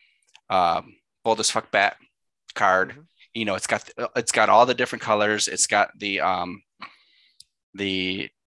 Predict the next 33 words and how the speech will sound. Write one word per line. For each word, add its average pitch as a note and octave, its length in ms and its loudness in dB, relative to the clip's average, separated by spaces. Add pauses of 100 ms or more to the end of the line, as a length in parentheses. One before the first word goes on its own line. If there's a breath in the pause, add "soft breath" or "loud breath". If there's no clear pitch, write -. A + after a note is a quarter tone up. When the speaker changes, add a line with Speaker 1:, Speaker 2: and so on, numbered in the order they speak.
(140)
Speaker 1:
spectaculars, A2 1040 2
and A2 140 -2
then G#2+ 120 2
also G#2 680 2 (380 soft breath)
there, A2 420 4
I G#2+ 60 0
guess C#3 300 0
it's - 160 -6
a C3 40 -8
gra-, B2 240 -2
I A#2+ 60 2
haven't C#3 280 0
seen C#3 340 0
one G2 180 -4
yet. F#2+ 240 -2
It F#2 80 -4
says B2+ 320 0
something B2 360 -4
about G#2 300 2
gunmetal G2+ 800 -2
for G#2 460 0
the, G2 520 -6 (200)
for G2+ 200 -2
the F#2 180 0
special - 480 0
one. E2+ 240 -4
So F#2+ 400 0 (380 loud breath)
maybe, G#2 220 -2
like, G2 220 -2
a G2 40 -6
fa-, - 200 -4 (120)
FaceTime F#2 600 -2
Fly F#2 480 2